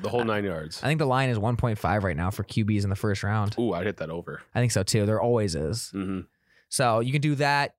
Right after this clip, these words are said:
Speaker 2: Uh, N B A playoffs are hot right now. N H L playoffs are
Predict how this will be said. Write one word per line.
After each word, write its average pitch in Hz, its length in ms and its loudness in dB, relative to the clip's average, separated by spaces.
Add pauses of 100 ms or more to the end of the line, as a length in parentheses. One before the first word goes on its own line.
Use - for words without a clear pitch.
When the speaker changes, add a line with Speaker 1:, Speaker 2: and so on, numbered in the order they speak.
(160)
Speaker 2:
Uh, 120 240 2
N 147 160 0
B 143 160 2
A - 20 -2
playoffs 131 400 0
are 139 80 -2
hot 127 200 2
right 123 200 2
now. 117 480 2
N 127 140 0
H 131 240 0
L 131 420 2 (160)
playoffs 131 580 2
are 117 360 2